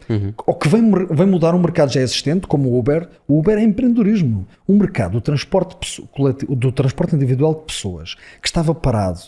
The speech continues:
Speaker 2: há para aí uma, um, há cem anos que devem existir carros de aluguer, ou oitenta, e o mercado estava exatamente parado, e de repente veio uma aplicação como o Uber que revoluciona completamente. Eu, eu experimentei o Uber pela primeira, pela primeira vez em São Francisco.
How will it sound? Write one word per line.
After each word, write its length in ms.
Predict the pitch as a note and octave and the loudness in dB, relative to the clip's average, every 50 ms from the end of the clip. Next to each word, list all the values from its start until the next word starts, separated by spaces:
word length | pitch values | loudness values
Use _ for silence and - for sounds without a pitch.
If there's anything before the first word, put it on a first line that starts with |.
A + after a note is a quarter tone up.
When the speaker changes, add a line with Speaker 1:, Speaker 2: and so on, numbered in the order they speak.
| _ _ | _ _
Speaker 2:
há 100 | - G#2+ | -8 -8
para 180 | - - B2 A2 | -6 -4 -4 -2
aí 280 | G2 F#2 F#2 E2 - - _ - | -2 -4 -6 -8 -10 -12 _ 0
uma, 280 | D#3 D#3 D3 C#3 C3+ B2 A2+ | 2 2 2 2 2 0 0
um, 380 | C3 C#3 C#3 C3 C#3+ D#3 D3+ B2 - - - | -2 -2 -2 -2 -2 -2 -2 -4 -6 -6 -6
há 80 | B2 A#2 | -6 -4
cem 260 | - - D#3 B2+ A#2+ | -2 -2 0 0 0
anos 240 | A#2 G#2 G2+ G2+ - | 0 -2 -2 -4 -6
que 80 | - | -4
devem 220 | A#2 A2 G2+ A2 G#2+ | -4 -2 -2 -2 -2
existir 320 | G#2 - - B2 A#2 - | -4 -4 -6 -6 -6 -4
carros 240 | - G#2+ G#2+ F2+ F#2+ | -4 -6 -6 -6 -6
de 60 | G#2+ | -8
aluguer, 320 | G2+ G2 F#2 F#2+ G2 G#2 G#2 | -8 -8 -8 -8 -6 -6 -4
ou 100 | F#2 F2+ | -6 -6
oitenta, 580 | F#2 G2+ G#2 - G#2+ G#2 G2 F#2+ - A2+ C3+ - _ _ _ _ _ _ _ | -6 -8 -8 -6 -6 -6 -6 -6 -6 -8 -8 -10 _ _ _ _ _ _ _
e 40 | - | 0
o 40 | D3+ | 0
mercado 260 | D3 - - B2 A2+ | 0 0 0 -2 -4
estava 200 | - B2 A#2 - | -4 -4 -2 -2
exatamente 460 | C3 C3+ E3 D#3+ - A#2+ A#2+ A#2 - | 0 0 0 0 0 -2 -2 -2 -2
parado, 400 | - D3+ D3 D3 D#3 E3 E3+ - - - - - | -2 0 0 2 0 -2 -2 -6 -10 -20 -8 -4
e 60 | - E3+ | 0 0
de 80 | D3+ | 2
repente 300 | F3+ D#3 - - F#3 F3+ | 2 0 0 0 0 0
veio 140 | D3+ E3 F3 | 2 2 2
uma 100 | F3 F3+ | 2 0
aplicação 480 | F3 F3 F#3+ E3 G3+ F#3+ - F#3+ F#3+ F#3 | 0 -2 -2 0 0 0 0 0 0 0
como 240 | - F#3+ F#3 F#3 | 2 2 2 4
o 80 | F#3 F#3+ | 4 2
Uber 180 | E3+ G3 G3 F#3+ | 2 0 -2 -2
que 140 | - G3+ | 0 2
revoluciona 420 | G3 F#3 F3+ F#3+ F3 - G3 F#3+ F#3 | 2 2 2 0 -2 -2 -2 -2 -2
completamente. 580 | F#3+ F#3+ E3 F#3+ F3+ - F#3 E3+ D3+ C#3 - - | -2 -2 -2 -2 -2 -2 -2 -2 -2 -2 -4 -2
Eu, 120 | F#3 F3+ F3 | -2 -2 0
eu 60 | F#3+ F#3 | 0 -2
experimentei 420 | - - - F3 E3 C#3 - D#3+ | -2 -2 -4 -2 -2 0 0 0
o 80 | D3+ D3+ | 2 2
Uber 160 | C#3+ D3+ C#3+ | 2 0 0
pela 160 | - D3+ C3+ | -2 -4 -4
primeira, 360 | - C3 B2+ C3 C3 B2+ B2+ - | -4 -2 -2 -2 -2 -2 -4 -6
pela 340 | - - C#3 B2+ A#2+ G#2+ | -6 -4 -4 -2 -2 -2
primeira 260 | - B2+ C3+ C#3+ C3+ B2 | -2 0 0 0 2 2
vez 300 | A#2+ C3 C#3 C3+ - - - - - - - | 2 0 0 -2 -4 -10 -18 -20 -20 -10 -6
em 60 | D3 | -4
São 160 | C3+ - D#3+ C3+ | -2 0 0 0
Francisco. 540 | B2 A#2+ G#2+ - - D2+ - - - - | 0 -2 -2 -4 -6 -12 -14 -16 -18 -20